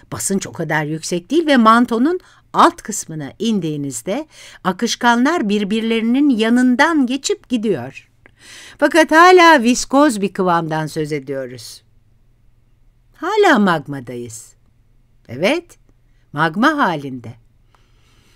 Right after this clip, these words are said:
Mantonun bu akışkan kısmına tam sıvı diyemeyiz ama uzun zaman aralıkları sonrasında akışkan özelliklere sahip hale geliyor. Litosfer,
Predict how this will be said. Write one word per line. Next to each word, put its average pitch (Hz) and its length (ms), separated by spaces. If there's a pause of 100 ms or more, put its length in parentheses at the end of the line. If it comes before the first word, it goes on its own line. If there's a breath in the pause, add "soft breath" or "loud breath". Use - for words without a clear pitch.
(180 soft breath)
Mantonun 294 580
bu 226 140
akışkan 285 580
kısmına 185 680 (380)
tam 311 340
sıvı 190 400
diyemeyiz 147 520
ama 151 300 (300 loud breath)
uzun 233 400
zaman 202 300
aralıkları 156 720
sonrasında 143 760 (280 soft breath)
akışkan 202 520
özelliklere 151 720
sahip 139 420
hale 139 260
geliyor. 123 680 (2250 loud breath)
Litosfer, 370 720